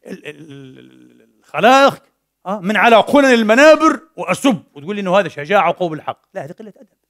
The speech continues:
بدك تحترم السلطان، رأس الدولة، رأس الناس، بدك تحترمه. هذا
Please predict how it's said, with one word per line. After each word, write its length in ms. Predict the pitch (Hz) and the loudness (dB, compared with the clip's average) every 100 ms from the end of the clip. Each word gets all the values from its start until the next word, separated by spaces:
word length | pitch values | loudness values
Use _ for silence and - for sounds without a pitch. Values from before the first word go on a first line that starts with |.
| _ _ _ _ _ | _ _ _ _ _
بدك 120 | _ _ | _ _
تحترم 420 | _ _ 127 123 _ _ _ _ | _ _ -20 -20 _ _ _ _
السلطان، 600 | _ 143 131 185 240 127 _ _ _ _ _ _ _ - | _ _ _ -20 -20 -20 _ _ _ _ _ _ _ -12
رأس 220 | 202 - | -12 -12
الدولة، 500 | _ _ 185 220 190 | _ _ -18 -16 -12
رأس 240 | 170 139 143 | -12 -12 -20
الناس، 220 | 160 175 | -20 -20
بدك 160 | - | -20
تحترمه. 540 | - _ 240 214 110 110 | -20 _ -20 -20 -20 -20
هذا 120 | _ | _